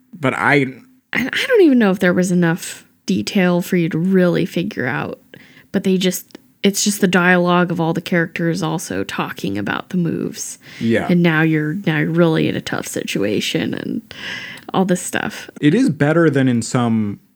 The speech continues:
Speaker 1: movies and stuff where they portray chess as this epic battle, but then you can't really, like, see what they're doing or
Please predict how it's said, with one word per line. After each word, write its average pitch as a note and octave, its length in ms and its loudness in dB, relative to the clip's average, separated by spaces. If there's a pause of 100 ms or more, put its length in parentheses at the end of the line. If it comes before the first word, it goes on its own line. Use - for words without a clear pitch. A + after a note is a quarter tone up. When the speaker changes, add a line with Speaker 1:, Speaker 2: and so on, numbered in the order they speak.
(280)
Speaker 1:
movies A#2+ 480 2
and G2+ 120 -2
stuff G2+ 440 -4
where G2 440 0
they G2 180 -6
portray G2 520 -6
chess F#2+ 440 -6
as F#2 180 -8
this F#2 380 -10 (720)
epic A#2+ 440 -2
battle, G#2+ 460 -2
but G#2+ 160 -6
then A2 160 0
you G2+ 80 -4
can't G#2 240 -4
really, G2+ 160 -6
like, G2 260 -8
see G2 360 -6
what G2 240 -8
they're G2 120 -6
doing G2 540 -6
or F#2+ 340 -6